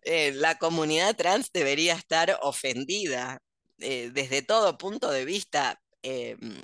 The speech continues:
la comunidad de talla baja debería estar ofendida, todo el mundo debería estar ofendido.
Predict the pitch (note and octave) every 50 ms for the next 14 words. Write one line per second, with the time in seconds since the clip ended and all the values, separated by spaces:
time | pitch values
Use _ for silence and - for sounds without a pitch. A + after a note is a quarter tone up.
0 | - - - - - - D3+ D3+ D#3 - D3+ D3+ D3 D3 D3+ D#3 E3 F3 G3 G#3+
1 | G3 - - F3+ - - - F3+ D#3 D#3+ E3+ F#3+ - - - D#3 C#3 C3+ C3+ C3+
2 | C#3+ D#3+ F3+ E3 E3 - D#3 E3 F3+ F3+ - - - A#2+ B2+ C#3 D#3+ F#3+ G3 D#3+
3 | C#3 C3 C3 B2+ - - _ _ F#3+ G3+ G#3 F#3+ F3 F#3 A3 A#3+ G#3+ G3 D#3+ C#3+
4 | C#3 C#3 C#3 C3+ C#3 C#3+ C#3 C#3 - C#3+ D3 C#3+ C3+ - - C#3 C#3+ D3 C#3+ D3
5 | C#3 C3+ C3 B2 A#2 A#2+ B2